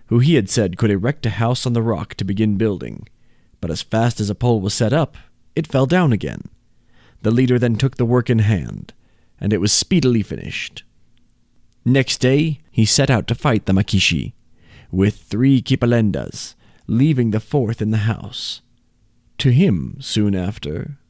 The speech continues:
appeared an old woman, who told him he might marry her granddaughter if he would fight her, the grandmother, and overcome her. They wrestled, but the old woman soon threw the Kipalende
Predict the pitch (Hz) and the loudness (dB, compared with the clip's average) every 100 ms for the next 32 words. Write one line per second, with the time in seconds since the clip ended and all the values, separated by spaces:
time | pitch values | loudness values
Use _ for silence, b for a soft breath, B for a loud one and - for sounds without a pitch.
0 | _ - - 156 180 175 170 - - 151 | _ -14 -6 0 0 0 -2 -6 -4 -2
1 | 156 113 95 50 - - _ _ _ _ | -2 -2 -4 -6 -10 -18 _ _ _ _
2 | _ _ - 151 196 175 107 101 104 104 | _ _ 0 4 4 4 4 4 4 4
3 | 78 107 110 98 107 98 131 170 98 73 | 2 2 4 4 4 4 4 4 2 0
4 | 58 - - B B - 127 117 117 101 | -4 -10 -12 B B -2 2 4 4 4
5 | 92 - - 147 107 - 67 50 - - | -2 -6 -2 -2 -2 -6 -8 -10 -16 -20
6 | - - - 110 113 85 67 - - - | -20 -8 -2 2 2 0 -2 -6 -10 -14
7 | b b b b - 139 113 104 - 131 | b b b b -4 2 4 2 2 2
8 | 110 110 - 147 107 95 87 57 50 - | 2 0 0 2 2 0 -2 -6 -12 -18
9 | - - b b b b 92 117 110 98 | -20 -20 b b b b 0 4 6 4
10 | 101 110 - 92 57 - - _ _ _ | 2 2 0 -2 -4 -12 -18 _ _ _
11 | _ - - 95 208 123 147 120 151 160 | _ -12 -6 0 4 4 4 4 2 4
12 | 123 - 165 135 - 117 180 185 151 151 | 2 4 4 4 2 2 4 4 2 0
13 | 143 127 117 101 90 58 | 2 2 2 2 0 -4